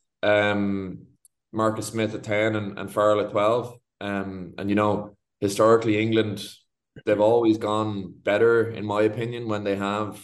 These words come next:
like, when they have a crash ball twelve and then they have a kind of ball playing thirteen. Um, in terms of Marcus Smith going back to play for Harlequins,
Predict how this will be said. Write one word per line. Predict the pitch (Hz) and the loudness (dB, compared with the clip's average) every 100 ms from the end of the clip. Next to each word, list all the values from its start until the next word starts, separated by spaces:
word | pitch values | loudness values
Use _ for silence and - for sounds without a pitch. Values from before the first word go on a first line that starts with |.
| - | -12
like, | 90 95 - - _ _ - | -6 -6 -6 -20 _ _ -8
when | 107 | -2
they | |
have | 104 110 | 0 0
a | 113 | 0
crash | 120 113 110 | 0 0 0
ball | 113 113 | 2 2
twelve | 107 110 117 123 | 2 2 2 0
and | 110 | -2
then | 104 | -2
they | 107 | 0
have | 107 | 0
a | 104 | -2
kind | 107 | -8
of | 101 | -4
ball | 104 107 | 0 0
playing | 107 107 104 | -2 -8 -8
thirteen. | 110 110 110 110 131 127 - _ - _ _ _ _ | -4 -4 -4 -6 -8 -14 -18 _ -20 _ _ _ _
Um, | 95 101 101 101 98 87 - - _ _ _ _ | -4 -2 -2 -2 -6 -8 -16 -20 _ _ _ _
in | - 110 | -6 -4
terms | 139 151 147 | -4 -4 -4
of | 120 - - | -6 -8 -10
Marcus | - 123 120 110 | -2 0 0 -4
Smith | 123 120 | -2 -2
going | 120 110 | 0 -2
back | 107 107 | 0 0
to | - | -2
play | 110 107 | -4 -2
for | 98 | -2
Harlequins, | 101 123 127 104 90 - | 0 0 -2 -8 -10 -18